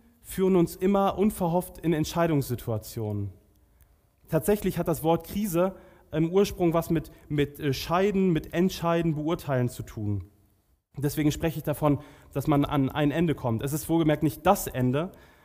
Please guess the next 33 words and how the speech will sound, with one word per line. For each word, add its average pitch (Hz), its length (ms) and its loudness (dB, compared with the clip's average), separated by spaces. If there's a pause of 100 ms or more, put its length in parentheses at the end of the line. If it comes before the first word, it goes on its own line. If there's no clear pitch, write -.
(140)
es 139 160 -6
ist 147 240 -6
ein 156 240 2
Ende, 107 460 -2 (320)
ein 127 140 -2
Scheidepunkt, 156 760 -4 (300)
ein 131 180 -2
Punkt, 165 260 -2
wo 143 60 -4
es 131 80 -8
einfach 131 220 -4
nicht 131 120 0
mehr 135 120 0
so 120 140 -4
weitergeht. 110 520 -6 (2000)
Ich 156 140 -4
möchte 185 280 2
dir 175 440 0 (140)
und, 151 420 0
und, 139 260 0
und 143 160 -2
auch 143 80 2
mir 196 320 2 (300)
heute 170 220 0
zusprechen 151 840 -6
und, 135 340 0
und 139 200 -4
dich 135 80 -4
mit 143 120 0
der 143 80 0
folgenden 165 380 2
Botschaft 151 420 -4
ermutigen. 127 580 -2